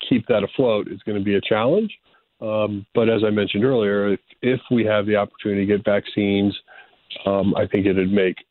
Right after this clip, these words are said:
it'll take a lot of stress off the, the normal day-to-day.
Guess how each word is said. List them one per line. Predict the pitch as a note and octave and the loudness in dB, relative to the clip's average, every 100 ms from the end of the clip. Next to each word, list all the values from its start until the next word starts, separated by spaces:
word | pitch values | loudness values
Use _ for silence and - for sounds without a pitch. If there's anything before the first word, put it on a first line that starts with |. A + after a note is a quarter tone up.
| - | -2
it'll | G2+ | 0
take | - G2 | 0 0
a | |
lot | G2 F#2+ | 0 0
of | E2+ | -4
stress | - A2+ F#2+ E2+ | -6 -2 -2 -2
off | F#2 F2 _ | -4 -4 _
the, | G2 F2 D#2 | -4 -2 0
the | G2 F2 - | -2 -2 -2
normal | A2 F#2+ F2 E2+ | 0 2 2 0
day-to-day. | F2 E2 D#2 D#2+ C#2 | 0 -2 -2 -8 -8